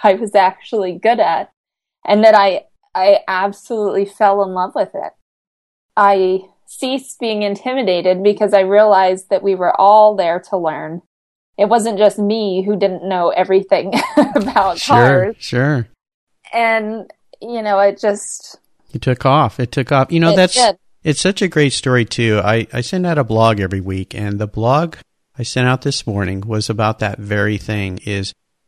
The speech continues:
Speaker 2: trying something that's scary and hard, that's intimidating to you, because it can be the beginning of, of great things. I titled the blog The Shaky Leg because it, I s-,
Speaker 1: <laughs>
Speaker 2: I talked about my very first experience vintage racing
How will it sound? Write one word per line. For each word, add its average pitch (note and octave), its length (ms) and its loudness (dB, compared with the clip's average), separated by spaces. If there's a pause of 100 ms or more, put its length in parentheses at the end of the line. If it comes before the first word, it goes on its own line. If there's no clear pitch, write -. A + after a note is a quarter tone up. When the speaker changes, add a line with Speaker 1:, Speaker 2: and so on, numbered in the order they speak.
Speaker 2:
trying C3 500 0
something A#2 460 -4
that's F#2+ 180 -6
scary G2+ 720 -4
and G2+ 160 -8
hard, F2 460 -6 (180)
that's F#2+ 260 -8
intimidating G2 760 -4
to - 160 -10
you, F2 240 -8
because F#2+ 340 -10
it G2+ 120 -6
can G#2+ 180 -6
be G#2 160 -4
the F#2+ 100 -6
beginning G2+ 560 -6
of, F2+ 140 -10 (420)
of G2 120 -8
great G#2 360 -2
things. G#2 380 -4
I F#2+ 120 -6
titled A2+ 440 0
the G2 100 -6
blog G#2 440 0
The - 80 -10
Shaky G2+ 440 -6
Leg G2 340 -4
because G2 320 -6
it, G2 100 -6 (420)
I C4+ 60 2
s-, - 160 -2
Speaker 1:
<laughs> C4 140 -2
Speaker 2:
I B2+ 80 4
talked B2+ 340 4
about A#2 220 4
my G#2+ 140 -2
very A2+ 300 2
first A2+ 340 -2
experience G#2 480 -4
vintage G#2 320 -4
racing G2 440 -6